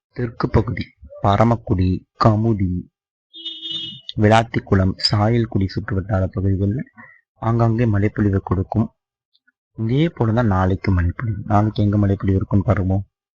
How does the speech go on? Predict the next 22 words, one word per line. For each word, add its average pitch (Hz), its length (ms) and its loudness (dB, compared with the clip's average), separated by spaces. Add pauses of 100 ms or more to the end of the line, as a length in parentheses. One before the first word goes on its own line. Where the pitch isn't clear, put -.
(160)
நாளைக்கும் 127 600 0
டெல்டா 117 400 0
மாவட்டம், 101 440 -4
குறிப்பா - 300 2 (120)
தெற்கு - 400 2
டெல்டா, 117 360 2 (480)
கோடியக்கரை 139 680 0 (100)
மற்றும் 147 360 -6 (360)
வேதாரண்யம் 135 720 2
சுற்றுவட்டார 113 580 -4
பகுதிகளில் 98 640 -4
தொடங்கி 123 440 -2
அந்த 110 200 0
மழைப்பொழிவு 107 520 -2
அப்படியே 104 300 -8 (440)
அதிரமாம்பட்டினம், 110 880 2
பட்டுக்கோட்டை, 110 800 2 (1040)
பேராவூரணி 117 720 4
இந்த 107 200 2
பகுதிகளுக்கு 107 500 0
கொடுத்து 107 280 2
அப்படியே 156 200 0